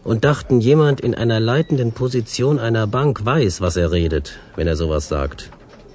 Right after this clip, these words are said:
Aber das ist eine Illusion. Wir waren dann schon ziemlich erstaunt, als wir mit den gleichen Unterlagen zu einer anderen Bank gingen und wir mit denen über das dreifache Kreditvolumen reden konnten.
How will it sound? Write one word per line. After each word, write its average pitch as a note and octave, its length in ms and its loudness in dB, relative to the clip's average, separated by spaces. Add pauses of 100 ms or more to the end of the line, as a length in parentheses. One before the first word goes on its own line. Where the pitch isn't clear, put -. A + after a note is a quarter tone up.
(960)
Aber D#3 200 4
das G#2+ 160 0
ist F#2+ 140 -4
eine F2+ 160 2
Illusion. D#2+ 600 0 (1700)
Wir G#2 140 4
waren B2 280 2
dann A#2+ 200 2
schon A#2+ 200 0
ziemlich C#3+ 420 2
erstaunt, A#2 720 0 (280)
als - 160 -4
wir A2 80 2
mit A2 120 0
den A2 120 4
gleichen C3 400 2
Unterlagen F#2+ 640 0
zu G2+ 100 -6
einer G2 260 0
anderen G#2+ 400 2
Bank F#2 240 0
gingen F#2+ 280 0 (540)
und G#2 140 4
wir A2+ 80 6
mit A#2 180 2
denen B2+ 240 6
über A#2 260 2
das A2 340 -2 (140)
dreifache D3 720 0
Kreditvolumen F2 800 0
reden D#2+ 300 0
konnten. E2 420 -2